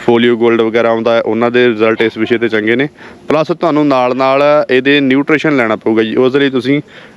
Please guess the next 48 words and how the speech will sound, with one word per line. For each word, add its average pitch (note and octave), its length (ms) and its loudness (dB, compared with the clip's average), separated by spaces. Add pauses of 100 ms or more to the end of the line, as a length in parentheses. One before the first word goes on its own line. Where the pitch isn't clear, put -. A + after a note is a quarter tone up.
ਐਫ - 200 -2
ਐਮ C#3 100 0
ਸੀ - 160 -2
ਕੰਪਨੀ B2 360 -2
ਦੀ B2 140 0
ਇੱਕ B2+ 140 -2
ਲੀਜੈਂਡ A2+ 540 0
ਦੇ A2+ 140 -2
ਨਾਂ G#2+ 160 0
'ਤੇ A2+ 100 0
ਦਵਾਈ G#2+ 240 0
ਆਉਂਦੀ G#2 280 0
ਹੈ G#2 60 2
ਜੀ, A#2 100 -4
ਉਹਦੀ A#2 300 0
ਇੱਕ A2+ 100 -4
ਸਪਰੇਅ A2+ 320 -4
ਕਰੋ A#2 240 0
ਜੀ। A#2 120 -4 (560)
ਉਹਦੇ B2 220 2
ਵੀ C3 80 2
ਤੁਹਾਨੂੰ A#2+ 240 0
ਰਿਜ਼ਲਟ A2 280 0
ਇਸ A2 160 -2
ਵਿਸ਼ੇ A2 200 -2
'ਤੇ B2 140 -2
ਚੰਗੇ G2+ 280 -4
ਮਿਲਣਗੇ G2+ 420 0 (140)
ਜੀ। G#2+ 100 -2
ਕਮਰਸ਼ੀਅਲ B2 440 -2
ਖੇਤੀ A#2+ 240 -2
ਵਾਲੀ G#2 180 0
ਗੱਲ G2 200 -2
ਕਰੀਏ F#2+ 280 -4
ਤਾਂ E2+ 120 -8 (480)
ਹੁਣ B2 120 0
ਜੇ C3 80 0
ਆਪਾਂ C#3+ 240 -2
ਗੱਲ C#3 200 0
ਕਰੀਏ D3 300 0
ਨਿਊਟ੍ਰੀਸ਼ਨ C#3 600 0
ਦੀ, C#3+ 320 0 (320)
ਅ, - 20 -2 (200)
ਵੈਸੇ A#2+ 300 0
ਇਕੱਲੀ C#3+ 300 0
ਨਿਊਟ੍ਰੀਸ਼ਨ C#3+ 480 0
ਦੇਣ B2 200 2
ਲਈ C3+ 160 -2